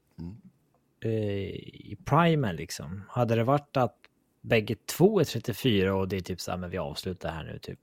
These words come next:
Speaker 2: Alltså, det vore ju konstigt om Elias väljer att committa sina kommande sex, sju år till Calgary för att,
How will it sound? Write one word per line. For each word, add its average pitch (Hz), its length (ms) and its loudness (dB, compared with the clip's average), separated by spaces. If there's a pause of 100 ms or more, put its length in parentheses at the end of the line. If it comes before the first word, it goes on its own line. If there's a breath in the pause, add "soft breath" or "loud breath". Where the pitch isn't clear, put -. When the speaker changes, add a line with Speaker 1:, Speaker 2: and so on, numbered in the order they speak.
(120)
Speaker 2:
Alltså, 95 460 0 (2250 soft breath)
det 107 100 -4
vore 120 160 4
ju 123 40 4
konstigt 127 400 2
om 151 120 6
Elias 127 500 4
väljer 104 200 2
att 95 140 -6
committa 117 400 -2
sina 107 220 -2
kommande 98 380 -2
sex, - 240 -6
sju 104 160 -2
år 110 200 2
till 101 140 -6
Calgary 104 680 -2 (680)
för 95 380 -2
att, - 440 -8